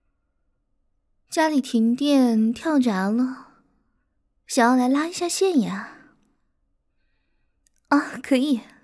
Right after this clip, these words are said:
没关系。不打扰，你进来吧。之前一直没怎么见过你，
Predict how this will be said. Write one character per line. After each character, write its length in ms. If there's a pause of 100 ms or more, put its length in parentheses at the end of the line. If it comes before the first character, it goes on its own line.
(140)
没 160
关 160
系。 280 (1500)
不 120
打 160
扰， 460
你 80
进 140
来 140
吧。 300 (2500)
之 220
前 440
一 220
直 100
没 140
怎 100
么 80
见 280
过 160
你， 240